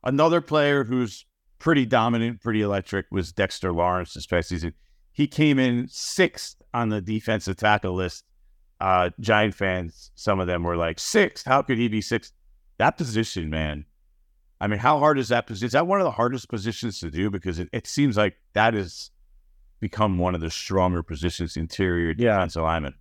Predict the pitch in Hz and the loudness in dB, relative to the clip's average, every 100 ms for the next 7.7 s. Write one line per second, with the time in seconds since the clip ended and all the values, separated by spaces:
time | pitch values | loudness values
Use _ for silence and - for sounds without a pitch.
0 | _ 120 113 98 92 107 92 98 95 - | _ -2 -2 -2 -2 -2 0 2 0 0
1 | 123 180 143 220 226 143 151 170 175 131 | 0 4 6 4 2 -2 2 4 4 0
2 | 135 117 107 127 147 - - 127 104 - | -6 -6 -2 -2 -2 -8 -10 -8 -8 -6
3 | 139 95 113 165 127 104 101 123 104 - | -6 -2 0 0 2 0 0 0 -2 -4
4 | - 226 101 - 107 90 92 135 190 170 | 0 4 4 0 -12 -10 -2 0 2 4
5 | 117 104 127 127 139 _ _ _ _ - | 4 2 0 -4 -20 _ _ _ _ -8
6 | 139 160 165 156 170 185 160 185 214 277 | -6 -4 -2 2 4 2 2 4 4 4
7 | 254 208 156 - 143 131 101 | 2 0 -2 -2 0 2 0